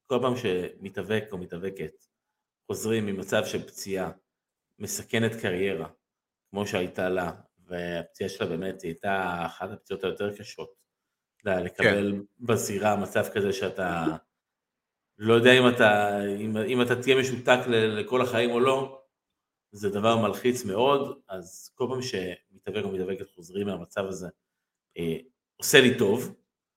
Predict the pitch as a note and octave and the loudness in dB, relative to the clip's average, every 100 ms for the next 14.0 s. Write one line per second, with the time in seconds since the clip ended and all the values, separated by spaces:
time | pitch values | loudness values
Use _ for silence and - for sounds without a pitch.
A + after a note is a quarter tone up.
0 | _ _ - B2+ G2 C3+ C#3 B2+ - G#2+ | _ _ 4 4 6 2 0 2 0 4
1 | B2+ B2 A2+ A#2 C#3 B2+ A#2+ G#2+ A2 G#2+ | 4 4 2 6 6 6 0 -2 -2 -2
2 | G2 F#2 F2+ F2 G2+ - - _ _ _ | -2 -4 -4 -4 -4 -6 -12 _ _ _
3 | - A#2 C3+ - G2+ F#2 F#2 A#2 - - | 2 2 2 0 2 2 2 0 -6 -18
4 | G2+ G2+ G2+ A2 A2 A2+ G#2 G2+ G2+ G#2+ | -6 -4 -2 0 -2 -2 -2 -2 -2 -4
5 | G2+ - D#3+ - C3+ B2+ A2+ A#2+ G#2+ F#2 | -6 2 2 2 2 4 4 0 -4 -4
6 | F#2 - _ _ _ _ _ - G2 G2 | -6 -10 _ _ _ _ _ -6 -2 0
7 | - C3 C#3 C3+ C3+ C#3 D3 D3 C#3 B2+ | 2 4 6 6 6 4 4 4 0 -6
8 | - _ _ _ _ _ - A2 A2 A2+ | -12 _ _ _ _ _ -2 0 2 0
9 | G#2 G#2+ A#2+ B2+ A#2+ A2 A#2 A2 G#2 - | 0 2 6 6 6 2 2 0 -2 -2
10 | B2+ A#2+ A2 G#2 F#2+ - F#2+ F#2+ F#2+ F#2 | 2 2 2 -4 -10 -16 -8 -6 -4 -4
11 | F2+ F2 - _ _ _ _ G2 - A2+ | -6 -8 -12 _ _ _ _ -16 -6 -4
12 | A2+ G2 F#2+ G#2 G#2 G2 G2 - F#2 E2 | -2 -4 -4 -4 -4 -8 -10 -10 -12 -8
13 | E2+ F2 F#2 F#2+ A2 G#2+ G#2 G2 F#2+ | -10 -10 -14 -8 -4 -4 -4 -8 -8